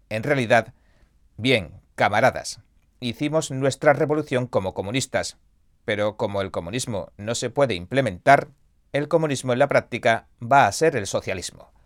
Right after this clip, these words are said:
Fue Vladimir Lenin el que escribió esto, y describe el socialismo como el capitalismo de Estado,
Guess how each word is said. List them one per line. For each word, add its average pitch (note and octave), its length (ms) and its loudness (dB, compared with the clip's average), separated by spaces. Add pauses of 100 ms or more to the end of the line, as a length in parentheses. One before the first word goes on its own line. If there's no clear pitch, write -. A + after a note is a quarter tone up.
(480)
Fue C3+ 320 2
Vladimir D3+ 580 2
Lenin A#2 500 0
el B2 200 0
que C3+ 100 2
escribió G#2 420 -2
esto, G#2 320 -4 (600)
y A#2+ 100 -4
describe C3+ 360 -2
el D3+ 60 0
socialismo D3 560 -2
como A#2+ 200 0
el A2+ 100 0
capitalismo G#2+ 720 -2
de G2 120 0
Estado, G2 440 0